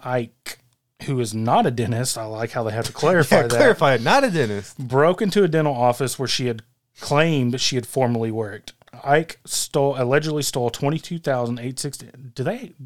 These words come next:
Speaker 2: I guess they
Speaker 1: dentist
Speaker 2: got,
Speaker 1: offices just roll like that with
Speaker 2: you would
Speaker 1: cat?
Speaker 2: think
Speaker 1: Who's
Speaker 2: it's like,
Speaker 1: paying?
Speaker 2: if you have insurance, like, you just go in and hand them your card. Like, who's
Speaker 1: Or
Speaker 2: walking in
Speaker 1: if
Speaker 2: with
Speaker 1: you don't,
Speaker 2: twenty-two grand?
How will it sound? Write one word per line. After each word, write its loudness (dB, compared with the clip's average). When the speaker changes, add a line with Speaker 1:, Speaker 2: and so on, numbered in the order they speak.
Speaker 2:
I -10
guess -6
they 4
Speaker 1:
dentist 2
Speaker 2:
got, 0
Speaker 1:
offices -2
just -4
roll 2
like -4
that -4
with -4
Speaker 2:
you -2
would 2
Speaker 1:
cat? -6
Speaker 2:
think 2
Speaker 1:
Who's 2
Speaker 2:
it's -4
like, 4
Speaker 1:
paying? 0
Speaker 2:
if -6
you -4
have -4
insurance, -6
like, -10
you -8
just -12
go -2
in -4
and -8
hand -6
them -6
your -10
card. -4
Like, -8
who's -8
Speaker 1:
Or 4
Speaker 2:
walking 2
in 2
Speaker 1:
if 2
Speaker 2:
with 0
Speaker 1:
you -2
don't, 2
Speaker 2:
twenty-two 0
grand? -8